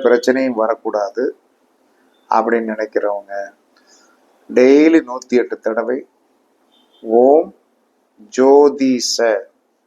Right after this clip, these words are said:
அழகான வேடு, ஓம் ஜோதிஷ ஈஸ்வர ரோக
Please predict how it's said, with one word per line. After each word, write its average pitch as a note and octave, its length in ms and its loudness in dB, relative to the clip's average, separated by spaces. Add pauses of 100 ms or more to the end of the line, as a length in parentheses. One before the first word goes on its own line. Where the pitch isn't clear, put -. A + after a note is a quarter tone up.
(800)
அழகான A#2+ 460 2 (120)
வேடு, A2+ 260 0 (680)
ஓம் C#3 380 2 (380)
ஜோதிஷ C3 800 2 (880)
ஈஸ்வர A#2+ 680 2 (1700)
ரோக D3 640 4